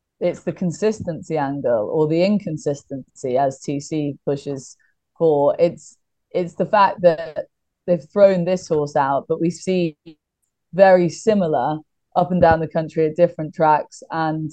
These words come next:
horses aren't thrown out. So we can, uh, read the decision. Obviously, Brendan's made the case for why he thought it was the right decision.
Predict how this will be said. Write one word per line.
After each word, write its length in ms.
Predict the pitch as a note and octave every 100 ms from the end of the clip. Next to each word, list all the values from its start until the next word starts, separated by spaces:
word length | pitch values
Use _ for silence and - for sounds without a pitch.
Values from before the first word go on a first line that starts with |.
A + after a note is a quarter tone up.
| -
horses 360 | D#3+ D#3+ E3 E3+
aren't 320 | G3+ G3+ E3+
thrown 300 | - C#3+ -
out. 220 | F2+ -
So 380 | - - F3 E3 - _ _ _ _ _ _ _ _
we 240 | C3 G3+
can, 380 | E3 G3+ G3 F#3+ - _ -
uh, 800 | - _ _ - - _ _ -
read 340 | F#3 A3 A3+
the 80 | G3
decision. 580 | F3+ E3+ G#3+ G3+ D3+ D3
Obviously, 440 | D#3+ D#3+ D#3 E3+ D3+
Brendan's 540 | F3+ F3 F#3 E3+ D3+
made 260 | D#3+ D#3 D#3
the 60 |
case 300 | - E3+ D#3+
for 120 | D#3
why 140 | D#3 D#3
he 80 | D#3
thought 160 | D#3
it 60 | D#3
was 120 | D3+
the 100 | D#3
right 280 | E3+ E3+ -
decision. 480 | D3+ D#3+ D#3 -